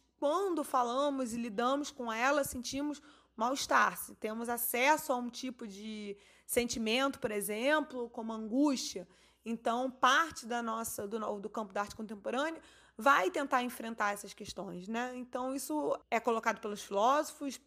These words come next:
pessoas da, das ciências humanas, por campos, disciplinas das ciências humanas, tentando extrapolar isso, né, que, que vem da clínica, mas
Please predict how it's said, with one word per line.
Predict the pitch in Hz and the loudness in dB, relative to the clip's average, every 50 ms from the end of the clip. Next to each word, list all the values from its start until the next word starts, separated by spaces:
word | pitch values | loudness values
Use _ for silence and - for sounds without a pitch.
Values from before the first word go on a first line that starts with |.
| _ | _
pessoas | _ 214 196 - - 254 247 254 | _ -4 -2 2 6 6 6 4
da, | 220 202 220 - | 2 -2 -6 -6
das | - - 208 214 202 | -4 -6 -6 -6 -6
ciências | - 214 202 - 202 190 | -6 -8 -8 -10 -10 -10
humanas, | 196 190 190 196 220 254 277 294 302 294 269 240 - | -10 -8 -6 -4 -2 0 2 2 2 2 -2 -6 -6
por | - _ - 208 208 202 - - | -12 _ -8 -6 -6 -6 -6 -6
campos, | - 233 254 294 330 311 - 240 233 185 | -6 -2 0 0 -2 -2 -6 -8 -10 -8
disciplinas | 196 208 - - - 240 254 302 294 262 233 | -8 -10 -12 -10 -8 -6 -4 -4 -4 -4 -6
das | 220 214 | -6 -8
ciências | - 226 220 208 208 185 202 | -8 -8 -8 -10 -10 -8 -8
humanas, | 208 202 226 254 285 285 - | -4 -2 0 0 -2 -4 -4
tentando | - - 294 285 285 285 277 302 311 320 311 302 285 262 240 - - - _ _ _ _ _ _ _ _ _ _ _ _ _ _ _ _ | -2 -2 -2 2 2 2 2 2 0 0 -2 -2 -2 -4 -4 -6 -8 -12 _ _ _ _ _ _ _ _ _ _ _ _ _ _ _ _
extrapolar | - - - 302 320 320 - 359 311 269 254 277 294 269 240 | -16 -4 2 2 2 4 6 4 6 8 8 6 6 4 2
isso, | 247 285 294 - - 247 | -2 -4 -4 -4 -4 -4
né, | 233 226 233 233 | -4 -4 -4 -6
que, | 233 - - 220 214 208 202 196 | -8 -12 -14 -12 -10 -8 -10 -10
que | 190 - - | -10 -10 -14
vem | 202 202 226 220 | -8 -6 -6 -4
da | 226 240 | -4 -4
clínica, | 247 247 285 285 311 339 349 339 - 311 | -4 -4 -6 -4 -4 -4 -4 -4 -4 -4
mas | 277 269 269 277 - | -2 -2 -4 -4 -6